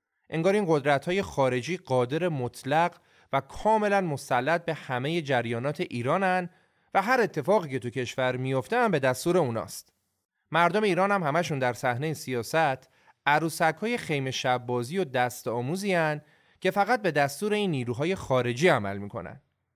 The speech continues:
هیچ ماجرایی تصادفی نیست و هیچ چیزی بر اساس ابتکار یا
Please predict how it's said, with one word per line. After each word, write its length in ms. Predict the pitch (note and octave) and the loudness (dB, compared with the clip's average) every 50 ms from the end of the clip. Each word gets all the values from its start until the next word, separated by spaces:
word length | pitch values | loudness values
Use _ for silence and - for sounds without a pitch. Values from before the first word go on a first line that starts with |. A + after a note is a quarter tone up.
| _ _ _ _ _ | _ _ _ _ _
هیچ 200 | D3 C3+ - D3+ | -10 -8 -4 -2
ماجرایی 440 | C#3 C3+ A#2+ C3+ B2+ B2+ C3+ C3+ | -2 0 2 2 2 2 2 -2
تصادفی 540 | B2 C#3 C3 A#2+ - B2+ A#2 B2 - - B2+ | -2 -2 -4 -4 -4 -6 -6 -6 -6 -6 -6
نیست 340 | C#3 E3+ F#3 F#3+ F#3+ F#3+ - _ - _ _ _ | -4 -2 -2 -2 -4 -4 -8 _ -20 _ _ _
و 60 | D#3 | -4
هیچ 260 | D#3+ F#3+ A#3+ B3 - | -2 -2 -4 -4 -6
چیزی 420 | - - - A3+ A3 F#3 F#3 G#3 F3+ | -8 -8 -6 -6 -6 -4 -4 -4 0
بر 200 | D#3 C#3 C3 B2+ | 0 2 2 2
اساس 320 | B2 A#2+ - E3+ D#3 - F#3+ - - | 0 -2 -4 -6 -6 -6 -6 -4 -2
ابتکار 640 | C3 B2 - - - - C3 A#2+ - F3 F#3 G3 F3+ | -4 -4 -4 -6 -8 -8 -8 -4 0 0 0 0 2
یا 160 | D#3 C#3 | 0 -2